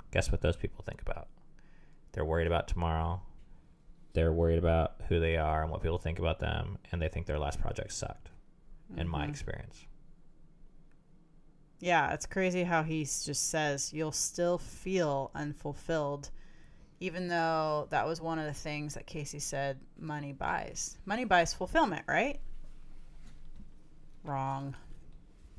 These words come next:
Speaker 1: Keep on talking. I need to change the
Speaker 2: Okay.
Speaker 1: battery.
Speaker 2: Um, yeah, this is the part I'm not very good at. <laughs> Keep talking.
Speaker 1: What about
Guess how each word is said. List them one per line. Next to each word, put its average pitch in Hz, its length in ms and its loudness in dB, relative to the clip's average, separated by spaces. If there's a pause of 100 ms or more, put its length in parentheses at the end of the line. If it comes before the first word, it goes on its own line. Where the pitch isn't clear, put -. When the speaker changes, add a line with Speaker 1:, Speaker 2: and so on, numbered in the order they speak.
(1400)
Speaker 1:
Keep - 220 -16
on 90 140 -10
talking. 76 340 -12
I 95 180 -12
need 85 60 -12
to - 80 -2
change 107 240 -8
the - 60 -20
Speaker 2:
Okay. 120 240 -6
Speaker 1:
battery. - 220 0 (2250)
Speaker 2:
Um, 170 580 4 (220)
yeah, 151 300 0
this 151 140 -4
is 156 120 -6
the - 60 -10
part 151 260 -4
I'm 147 60 -6
not 147 140 -8
very 147 140 -6
good 151 180 -10
at. 151 200 -8 (640)
<laughs> - 680 6
Keep - 180 -4
talking. 160 460 -4 (500)
Speaker 1:
What 123 140 -2
about 147 340 -2